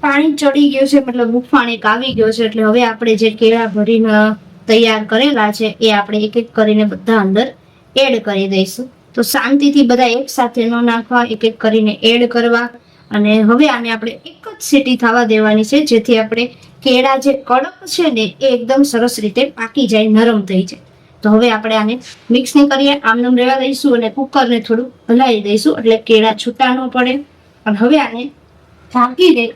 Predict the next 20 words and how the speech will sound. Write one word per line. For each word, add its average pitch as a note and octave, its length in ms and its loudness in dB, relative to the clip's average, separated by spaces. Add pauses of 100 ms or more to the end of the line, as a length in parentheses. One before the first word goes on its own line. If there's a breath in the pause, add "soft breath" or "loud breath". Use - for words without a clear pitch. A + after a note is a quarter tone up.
(100)
એક D#4+ 220 -8
સીટી C4+ 440 0 (320)
લગાવી A#3+ 420 0
દઈશું. F3+ 540 -10 (3000)
તો A#3+ 80 -2
જો A3+ 280 2
આપણું A3 400 -2
મસ્ત B3 400 0
એવું B3+ 320 2
કેળા A#3+ 340 -2
બાદિયાનું A3+ 440 -2
શાક A3 380 -4
તૈયાર G#3+ 360 2
થઈ A3 220 2
ગયું G#3+ 200 2
છે, G#3+ 100 -2
એકદમ G#3 400 -2
સરસ A3 600 -2
ગ્રેવી A3 420 4
વાળું G#3+ 460 0